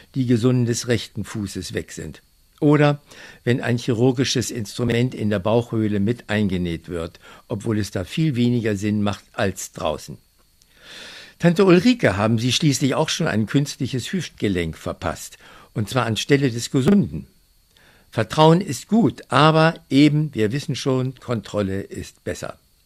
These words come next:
Ich finde es gut für uns Kunden und Patienten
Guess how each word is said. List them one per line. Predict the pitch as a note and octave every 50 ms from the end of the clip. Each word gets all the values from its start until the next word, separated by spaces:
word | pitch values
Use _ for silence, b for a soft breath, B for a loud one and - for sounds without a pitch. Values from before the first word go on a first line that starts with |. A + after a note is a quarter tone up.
| _ _ _ _ _ B B B B B B B B B B B B B B B B B
Ich | - - -
finde | - D#3+ D#3+ D#3+
es | C3+ B2+ A#2+ - -
gut | F#3 F3+ G#3 A#3+ - -
für | - E3 C#3+
uns | A#2+ A2+ G#2 - -
Kunden | - - D#3+ D#3+ E3 D#3 C#3+ C#3+ D#3+ -
und | - G2 G#2 G2
Patienten | - E2+ E2 - - C3+ B2 B2+ C3+ B2+ _ - C#3 C3+